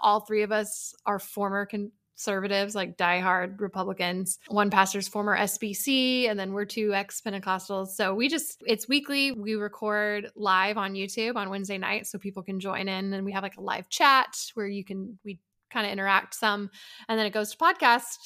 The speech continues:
day after, and we just talk about all sorts of, similar to your podcast, it's kind of a hodgepodge of different conversations, but it's always connected somehow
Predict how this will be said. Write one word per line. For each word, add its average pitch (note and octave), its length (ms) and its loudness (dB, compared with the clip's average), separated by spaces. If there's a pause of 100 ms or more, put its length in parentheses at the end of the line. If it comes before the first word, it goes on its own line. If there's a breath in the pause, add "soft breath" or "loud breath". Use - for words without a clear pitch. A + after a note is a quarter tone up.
day A#3 180 4
after, A#3 360 4
and G#3 120 0
we A3+ 100 0
just G3+ 240 -6
talk A3 200 2
about G#3 260 4
all A3 100 4
sorts C4+ 320 -4
of, G3+ 400 -4 (500 loud breath)
similar A4 380 8
to D#4+ 80 4
your C4+ 200 8
podcast, B3 640 6
it's B3+ 160 -4
kind B3 180 4
of A3+ 120 0
a G#3 360 4 (260)
hodgepodge A3 800 4
of G3+ 560 0 (220)
different A3+ 420 0
conversations, G#3+ 800 0
but A3 120 2
it's G#3 120 -2
always G#3 300 4
connected G3+ 440 -2
somehow G3+ 840 2